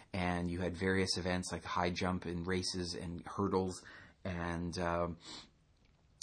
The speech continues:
the pole vault, and, uh, a lot of your success in that game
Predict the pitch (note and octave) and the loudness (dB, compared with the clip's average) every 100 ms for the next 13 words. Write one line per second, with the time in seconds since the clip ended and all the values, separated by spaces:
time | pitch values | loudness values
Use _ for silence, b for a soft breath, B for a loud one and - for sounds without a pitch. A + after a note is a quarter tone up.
0 | - G#2 - A2+ G#2 G2+ G2 - - G2 | -4 -2 8 10 12 10 8 4 -2 0
1 | F2+ F2+ F2+ F2 - F#2 F2 F#2+ F#2 G2 | 2 0 0 -2 -2 -2 0 2 6 6
2 | F#2+ F2+ - - - F2+ F2 F#2+ - F#2 | 6 2 -6 -6 -4 -2 0 0 2 2
3 | F#2 F2+ F2+ D#2 F2 F2+ F2 | 2 0 0 -2 -2 0 -2